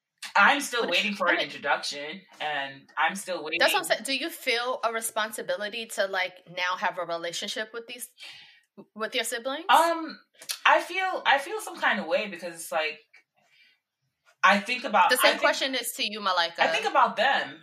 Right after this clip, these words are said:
Speaker 1: I think about them, like, how do you feel? Like, l-, at least I know who I am, or I think I know who I am. But to now care that you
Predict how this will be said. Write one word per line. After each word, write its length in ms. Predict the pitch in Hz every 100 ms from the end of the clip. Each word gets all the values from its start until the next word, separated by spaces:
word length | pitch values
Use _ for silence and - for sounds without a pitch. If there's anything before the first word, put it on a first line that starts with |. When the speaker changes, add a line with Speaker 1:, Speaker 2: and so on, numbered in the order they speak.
| -
Speaker 1:
I 100 | 202
think 160 | 330
about 240 | 381 233 202
them, 200 | 202 190
like, 240 | 147 - - -
how 260 | - 254 247
do 140 | 208
you 200 | 202 240
feel? 520 | 294 220 190 180 170 -
Like, 220 | 160 -
l-, 100 | 190
at 280 | 196 196 208
least 160 | 254 -
I 200 | 233 254
know 160 | 170 160
who 140 | 151
I 140 | 139
am, 280 | 139 135 143 131
or 60 |
I 120 | 135 143
think 260 | 196 202
I 140 | 151 104
know 160 | 139
who 80 | 131
I 140 | 110
am. 280 | 135 104 - _ - - -
But 200 | 160 147 - _ _ _ _ _ _ _ _ -
to 140 | - 226
now 680 | 208 202 208 208 196 170 - _ _ 202
care 460 | - - 254 233 214
that 280 | 180 160 180
you 260 | 180 160